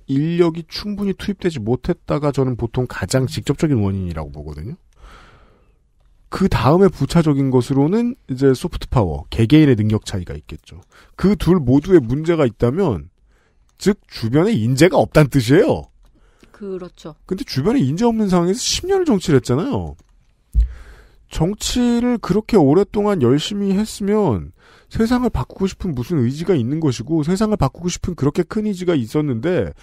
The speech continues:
Speaker 1: 십 년 동안 잘 안 됐으면 큰 조직에 들어가는 것도 방법입니다. 근데 그러지 않죠. 그리고 뭘 하고 싶은지는 계속 바뀌고.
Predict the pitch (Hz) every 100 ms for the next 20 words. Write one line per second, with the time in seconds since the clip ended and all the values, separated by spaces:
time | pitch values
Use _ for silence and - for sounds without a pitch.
0 | - - - 220 254 247 214 180 147 110
1 | 127 135 131 175 175 85 - _ - -
2 | 247 262 240 254 - 135 208 254 247 -
3 | 123 131 110 90 78 67 71 _ _ _
4 | - 190 269 143 170 185 294 123 - -
5 | 101 76 _ _ _ _ _ _ _ _
6 | 180 190 233 170 127 196 220 220 220 -
7 | 196 196 262 107 123 - 120 - 98 80